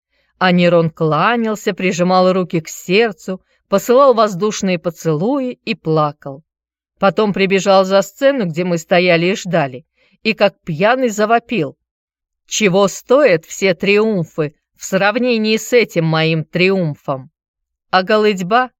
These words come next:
там ещё выла и рукоплескала, зная, что хлопками этими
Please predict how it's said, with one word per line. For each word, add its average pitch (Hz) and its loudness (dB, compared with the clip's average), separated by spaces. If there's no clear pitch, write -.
там 214 0
ещё 185 -4
выла 214 -2
и 220 -2
рукоплескала, 202 -2
зная, 190 0
что 190 -4
хлопками 208 -2
этими 135 -12